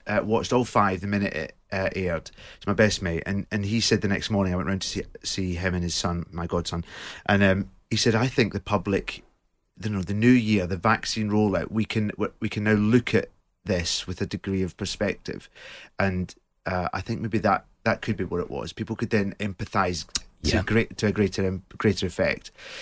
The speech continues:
Speaker 1: um, because of it. Yeah.
Speaker 2: Mm-hmm.
Speaker 1: It was amazing, really. And then, yeah, and then the summer, like, rolls around and
Speaker 2: So how did your life change? We come out of lockdown, that
Speaker 1: Mm.
Speaker 2: gradual development, and suddenly you're this massive s-, star that everybody knows.
Speaker 1: It was,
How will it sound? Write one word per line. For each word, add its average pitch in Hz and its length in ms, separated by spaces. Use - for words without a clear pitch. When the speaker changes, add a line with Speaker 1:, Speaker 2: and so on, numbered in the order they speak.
Speaker 1:
um, 92 400
because - 280
of 80 100
it. - 180
Yeah. 80 200
Speaker 2:
Mm-hmm. 85 300
Speaker 1:
It 110 60
was 98 120
amazing, 95 440
really. 80 340
And 98 140
then, 95 240
yeah, 90 220
and 104 80
then 113 140
the 107 80
summer, 120 380
like, 80 240
rolls 98 260
around 87 400
and 87 220
Speaker 2:
So - 140
how 139 160
did 147 180
your 139 120
life 127 240
change? 120 320
We 110 80
come 143 180
out 135 160
of 90 80
lockdown, 92 540
that 98 120
Speaker 1:
Mm. 98 40
Speaker 2:
gradual 101 440
development, 85 640
and 85 100
suddenly 87 680
you're 117 180
this 101 220
massive 113 440
s-, - 140
star 135 520
that 90 140
everybody 117 380
knows. 98 600
Speaker 1:
It 190 100
was, 202 160